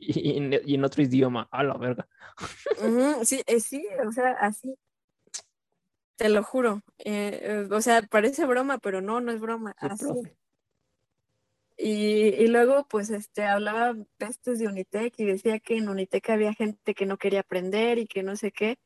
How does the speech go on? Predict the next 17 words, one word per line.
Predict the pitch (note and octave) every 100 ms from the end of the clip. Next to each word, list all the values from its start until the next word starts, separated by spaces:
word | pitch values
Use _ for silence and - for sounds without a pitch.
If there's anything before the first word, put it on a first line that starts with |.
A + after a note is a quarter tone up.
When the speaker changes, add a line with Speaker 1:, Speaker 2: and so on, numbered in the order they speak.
| _ _ _ -
Speaker 2:
Hasta | G#3+ - G#3+
un | A3+
amigo | A#3 A3+ A3+ A#3+ A#3
se | A3
terminó | - F#3+ F#3+ G3
peleando | - A3 G3+ G3+ G#3
con | G3+ F#3+
él | F#3 G3+
por | - F#3+
eso | F#3+ G3 F#3+
en | F#3 F#3 F#3 G#3+
redes | F3+ F#3+ F#3+
sociales | G#3+ G3 G3 F#3 G3+ - _ _ _ _ _
y | G3+
lo | G#3
terminó | G3 G#3 G#3 G#3
eliminando. | G#3+ A3+ A3 G3+ G3+ G#3+ G#3+